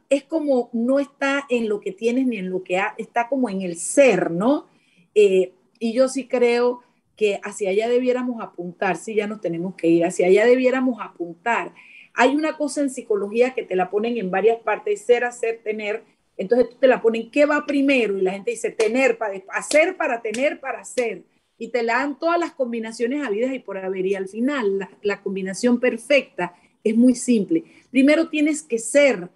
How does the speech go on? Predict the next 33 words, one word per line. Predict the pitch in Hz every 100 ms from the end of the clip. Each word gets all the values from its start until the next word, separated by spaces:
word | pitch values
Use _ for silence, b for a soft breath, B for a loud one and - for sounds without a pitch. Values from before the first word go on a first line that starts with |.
| _ _
después | 277 269 330
tienes | 330 320 302
que | 233
hacer | 202 285 277 262
y | 262
después | 220 220 - 269
vas | 220 208
a | 202
tener. | - 170 170 165 b b _ _
No | 233
estamos | 254 - 262 240 220
a-, | -
no | 233
estamos | - 269 233 214
enfocados | 180 170 165 175 180 208
en | 190
el | 160
ser, | - 175
estamos | 175 190 196 226
enfocados | 202 185 - 180 180 220
en | 185
el, | 170 170 B B
en | 190 196
el | 185
cómo | 233 233 262
nos | 240 180
vemos | 226 226 240
y |
en | 202 185
el | 170
qué | 196
tenemos. | - 208 190 175 175
Y | 165